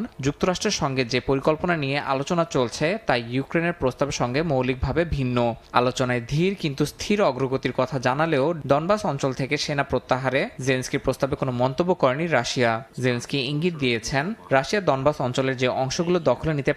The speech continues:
পারেনি সেখানে একটি নিরস্ত্রীকৃত ফ্রি ইকোনমিক জোন গঠনের বিষয়টি আলোচনায় থাকতে পারে। মার্কিন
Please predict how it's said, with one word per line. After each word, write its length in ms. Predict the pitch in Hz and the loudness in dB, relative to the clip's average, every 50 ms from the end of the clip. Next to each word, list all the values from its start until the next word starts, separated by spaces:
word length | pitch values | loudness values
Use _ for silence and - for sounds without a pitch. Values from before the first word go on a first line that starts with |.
| - | 2
পারেনি 320 | 135 123 113 113 113 120 151 208 202 - - - | 2 2 2 0 -2 -2 -2 -2 -4 -4 -2 -2
সেখানে 300 | 147 127 - 143 139 139 127 | -2 0 0 0 0 0 -2
একটি 140 | 120 - 151 147 139 | -2 -2 -2 -2 0
নিরস্ত্রীকৃত 680 | 135 139 156 170 - - - 196 - - 156 139 - 143 135 175 220 - - - | 2 2 2 0 0 0 -2 -2 0 0 -2 0 2 2 2 2 0 -4 -10 -2
ফ্রি 120 | - 196 202 190 | 0 0 0 2
ইকোনমিক 340 | - - 156 156 156 165 156 143 131 | 0 0 0 0 0 -2 -2 0 0
জোন 140 | 139 143 151 135 131 | 0 0 2 2 2
গঠনের 320 | 120 113 - 151 156 165 156 143 | 0 2 0 -2 -2 0 0 -2
বিষয়টি 260 | - - 135 - 180 185 - 123 | -2 -2 0 0 0 -2 0 0
আলোচনায় 380 | 127 123 120 - 147 143 139 - - | 0 0 0 -2 -2 -2 -4 -2 -2
থাকতে 240 | 139 - - - 127 - | -4 -2 0 -2 0 2
পারে। 220 | 123 120 120 117 117 120 139 - _ - - - - - - - - - - - - - - - - - - - - - - - - - - - - - - - - - - - - - - - - - 147 | 0 2 2 0 -2 -4 -6 -10 _ -14 -12 -10 -8 -8 -8 -8 -8 -6 -6 -6 -4 -4 -4 -4 -4 -4 -4 -4 -4 -2 -2 -2 -4 -4 -4 -4 -6 -6 -6 -6 -8 -8 -8 -10 -10 -12 -12 -14 -8 -2 0
মার্কিন 280 | 147 160 - - 240 | 0 0 0 -4 -6